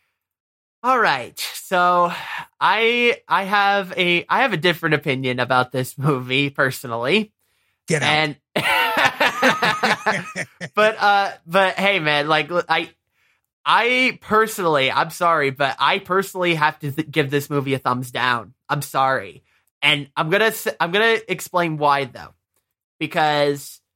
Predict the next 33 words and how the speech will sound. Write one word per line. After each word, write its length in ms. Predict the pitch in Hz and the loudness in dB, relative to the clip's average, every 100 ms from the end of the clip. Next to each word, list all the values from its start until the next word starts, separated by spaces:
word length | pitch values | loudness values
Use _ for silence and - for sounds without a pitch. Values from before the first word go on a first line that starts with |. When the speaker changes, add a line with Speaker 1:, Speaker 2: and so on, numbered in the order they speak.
| _ _ _ _ _ | _ _ _ _ _
Speaker 1:
for 100 | 175 | -4
me 460 | 175 190 208 247 269 | 0 2 2 0 -4
personally, 920 | - 220 190 - 127 104 104 123 135 _ _ _ _ _ _ | -2 0 2 0 -2 0 0 -2 -6 _ _ _ _ _ _
a 60 | 139 | -10
pacing 640 | - 170 196 196 220 214 208 | -4 -2 0 0 0 0 -2
is 280 | 185 185 | 0 2
always 320 | 165 170 160 143 | 2 2 0 -2
a 60 | |
big 400 | 120 151 180 - | -4 0 0 -2
issue 440 | 170 - 147 131 127 | -4 -4 -2 -2 -2
for 200 | 139 131 | -2 -2
me 220 | 131 131 | 0 0
when, 220 | 131 131 | -2 -4
when 200 | 156 147 | -4 -2
I 140 | 135 131 | 0 0
watch 300 | 131 131 - | 0 -2 -2
movies. 360 | 135 113 139 | -2 -2 -4
Those 180 | 143 143 | -2 -2
of 100 | 147 | -2
you 140 | 156 147 | -4 0
who 320 | 151 139 135 _ - | 0 -2 -6 _ -4
have 140 | 143 | -2
listened 300 | 139 147 156 | 0 -2 -2
to 40 | 143 | -2
this 140 | 143 | -2
podcast 580 | 139 131 127 123 131 - | 0 0 0 -4 -4 -8
know 380 | 135 135 135 123 | -6 0 0 0
this 520 | 85 139 - - - - | -6 -8 -6 -8 -12 -4
about 320 | - 123 107 | 0 0 0
me. 300 | 113 107 120 _ _ _ _ _ _ _ _ - | -4 -6 -8 _ _ _ _ _ _ _ _ -10
The 80 | 151 | -8
pacing 520 | 175 214 240 285 247 | -2 -2 0 -2 -2
felt 280 | 226 202 | 2 0